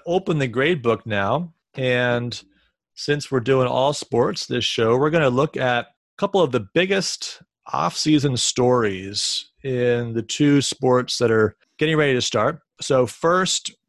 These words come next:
which, by the way, just happened to coincidentally intersect with our favorite teams. So it's not our fault, but that's just how it worked out. So the first is the trade of Mookie Betts from the Red Sox to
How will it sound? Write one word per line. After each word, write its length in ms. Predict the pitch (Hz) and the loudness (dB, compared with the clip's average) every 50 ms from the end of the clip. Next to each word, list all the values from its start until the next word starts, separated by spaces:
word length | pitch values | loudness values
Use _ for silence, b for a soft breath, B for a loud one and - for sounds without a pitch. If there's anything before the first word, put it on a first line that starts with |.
| _ _ - | _ _ -4
which, 180 | 165 147 - | -4 -2 0
by 100 | - 160 | 0 0
the 60 | 151 | 2
way, 80 | 139 127 | 2 0
just 160 | 117 123 - | 0 -2 -6
happened 540 | - 170 175 160 - 151 131 123 123 120 120 139 - _ - | -2 -2 -2 -2 -2 -4 -6 -6 -8 -10 -12 -16 -18 _ -8
to 340 | - 131 127 120 117 113 113 - | -2 0 2 2 2 2 0 -2
coincidentally 800 | - 143 135 120 - 120 120 117 113 110 107 104 104 104 - _ _ _ _ _ - | -2 -2 -2 -2 -2 -2 -2 -2 -2 0 -2 -2 -2 -4 -6 _ _ _ _ _ -4
intersect 460 | 175 170 170 156 - - 165 147 - | -2 0 0 0 0 0 -2 -2 0
with 100 | - 123 | 0 0
our 100 | 123 117 | 2 2
favorite 280 | - 123 110 101 101 - | 2 0 -2 -2 -2 -6
teams. 380 | - 92 - - - - - - | -8 -10 -8 -6 -4 -4 -4 -4
So 420 | - - 120 110 107 104 104 135 - _ _ _ _ _ | -2 0 2 2 2 0 0 -4 -10 _ _ _ _ _
it's 100 | - - | -10 -6
not 120 | 135 143 151 | -2 0 0
our 100 | 151 - | 0 0
fault, 400 | - 143 135 127 131 135 - _ | 0 0 2 2 2 0 -4 _
but 100 | - 107 | -8 -4
that's 180 | 117 110 110 - | -4 -2 -2 -4
just 140 | 127 - - | -6 -4 -2
how 140 | 117 113 | -2 -2
it 60 | 120 120 | 0 0
worked 240 | 113 120 123 - | -2 -2 -2 0
out. 200 | 104 95 92 98 _ _ _ - | -2 -2 -2 -4 _ _ _ -6
So 120 | - 143 | 0 0
the 100 | 139 139 | 0 2
first 380 | - - 165 180 202 202 - - | 2 2 2 4 4 2 0 -2
is 160 | 165 151 120 | -4 -4 -2
the 80 | 139 139 | -2 -4
trade 480 | - - - - 160 160 175 190 180 | -4 -4 -6 -4 -2 0 2 2 2
of 120 | 156 127 113 | 2 0 -2
Mookie 440 | 123 123 139 151 - - 165 143 117 | -2 -2 -2 -2 -2 -4 -6 -4 -2
Betts 720 | 127 123 123 120 - - - - - - - - - - _ _ _ _ | 0 0 0 0 -2 -6 -8 -6 -6 -6 -6 -8 -12 -16 _ _ _ _
from 340 | - - 135 139 151 165 | -10 -4 -2 -2 0 0
the 120 | 170 165 151 | 0 0 2
Red 220 | 139 135 135 131 | 2 0 0 0
Sox 580 | - - 135 127 123 123 120 - - - - - _ _ _ - | -2 -2 0 0 0 0 -2 -6 -10 -12 -12 -14 _ _ _ -8
to 600 | - - - 147 147 147 151 151 151 151 147 - | -6 -2 2 2 4 4 6 6 4 4 2 0